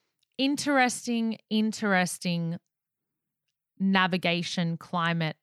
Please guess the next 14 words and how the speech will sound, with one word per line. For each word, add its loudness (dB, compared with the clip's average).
place 0
to 0
be -2
journeying 0
right -2
now. -4
If -2
you're 2
in 2
the 2
market 2
for 2
a 0
coach, -2